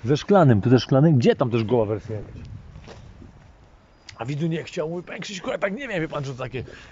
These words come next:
bardziej brąz, taka czekoladka, czy taki bardziej wpada ta czekoladka, wie pan, takie zielone. Ale fajna wersja, stop. Sam parkuję. ledy, dynamiki. Szkieło nadachowe.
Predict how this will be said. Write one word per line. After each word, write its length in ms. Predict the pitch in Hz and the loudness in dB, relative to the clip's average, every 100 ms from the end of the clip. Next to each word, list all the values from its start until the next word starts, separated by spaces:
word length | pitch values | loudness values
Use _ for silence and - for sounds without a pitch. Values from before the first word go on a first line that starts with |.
| - - | -20 -4
bardziej 260 | 131 143 135 | -2 -2 -4
brąz, 340 | 120 147 165 | -2 -4 -6
taka 220 | 175 170 | -8 -8
czekoladka, 480 | 170 151 160 170 147 | -8 -4 -4 -4 -6
czy 60 | - | -8
taki 200 | 139 131 | -10 -8
bardziej 300 | 131 120 123 | -6 -6 -8
wpada 300 | - 120 123 | -8 -8 -8
ta 100 | 120 | -8
czekoladka, 440 | 120 120 120 113 | -6 -4 -4 -4
wie 80 | 113 | -4
pan, 120 | 113 | -6
takie 260 | 110 113 104 | -6 -8 -8
zielone. 1080 | 107 92 101 120 143 151 143 135 131 110 98 - - - - - - | -6 -4 -4 -4 -4 -6 -6 -6 -8 -12 -16 -20 -20 -20 -20 -20 -8
Ale 160 | 104 120 | -6 -6
fajna 240 | 110 98 | -6 -6
wersja, 300 | 95 - 131 | -8 -8 -12
stop. 340 | - 113 123 - - _ _ - _ _ - - _ _ - - - | -8 -8 -8 -12 -20 _ _ -20 _ _ -20 -20 _ _ -20 -20 -12
Sam 200 | 117 101 | -8 -6
parkuję. 600 | 104 - 104 117 151 147 - - - _ - - - - - - - - - - - - | -8 -8 -6 -4 -4 -6 -12 -20 -20 _ -20 -20 -20 -20 -20 -20 -20 -20 -20 -20 -20 -10
ledy, 280 | 110 117 113 | -6 -4 -4
dynamiki. 720 | 113 113 113 104 123 156 185 135 - - - - - - _ _ - - - - - - | -6 -6 -6 -8 -4 -2 -2 -4 -16 -20 -20 -20 -20 -20 _ _ -20 -20 -20 -20 -20 -20
Szkieło 380 | - - 123 117 | -16 -6 -4 -4
nadachowe. 640 | 117 117 123 117 151 190 | -4 -4 -4 -4 -2 -4